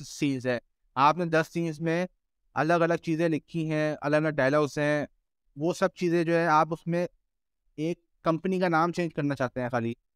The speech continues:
अब आप अगर स-, अ, एक-एक करके करेंगे तो आपको इसमें बहुत टाइम लगेगा। उसके लिए इन्होंने ऑप्शन रखा है कि आप पहले एक्सपोर्ट टेक्स्ट करेंगे तो सारे के सारे जो टेक्स्ट होगा, अ, उसमें शायद डा-, डायलॉग्स हों या आपकी जो हेडिंग्स होंगी, जो टेक्स्ट होगा आपका, वो सब के सब डाउनलोड होके आप,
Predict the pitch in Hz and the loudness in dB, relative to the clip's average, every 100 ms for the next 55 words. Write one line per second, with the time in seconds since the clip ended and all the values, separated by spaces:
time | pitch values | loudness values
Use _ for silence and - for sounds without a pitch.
0 | _ - 143 170 180 175 185 175 - - | _ -4 0 2 2 2 0 -2 -14 -14
1 | 147 139 135 _ _ - 156 190 190 175 | -10 -6 -8 _ _ -8 -4 -2 0 0
2 | 185 165 170 180 170 160 165 151 180 135 | 0 -2 -2 2 2 2 0 -2 -2 0
3 | 151 - 135 139 127 117 117 - _ _ | -2 0 -2 0 -2 -2 -4 -6 _ _
4 | - - 190 185 185 185 170 196 185 170 | -12 -2 0 2 2 0 -2 -2 -2 -2
5 | 185 180 180 170 175 165 170 180 151 - | 0 0 2 0 0 -2 -2 -2 -6 -10
6 | - 165 175 156 - - 180 175 185 185 | -6 -6 -4 -4 -4 -2 -2 -2 -2 0
7 | 185 - 147 165 175 175 165 170 170 151 | -2 0 0 0 -2 0 0 2 2 0
8 | _ _ 165 165 - 151 147 160 - _ | _ _ -2 -2 -2 0 2 2 -2 _
9 | _ _ - 135 - 175 160 160 156 143 | _ _ -4 -4 -2 -6 0 2 2 2
10 | 131 139 143 165 160 160 156 151 147 147 | 2 2 2 2 0 -2 -2 0 2 2
11 | 147 117 - 143 - 151 151 139 143 151 | 0 -2 0 0 0 -4 -2 0 0 0
12 | 160 151 147 143 143 135 _ _ _ _ | -2 -2 0 0 0 -4 _ _ _ _
13 | _ 151 147 160 165 - 160 147 143 - | _ -4 -2 -2 -2 -2 0 2 0 0
14 | 151 170 - 165 160 190 170 147 165 165 | 0 0 -2 -4 -2 -2 -2 -2 0 0
15 | 147 165 170 143 | 0 2 2 0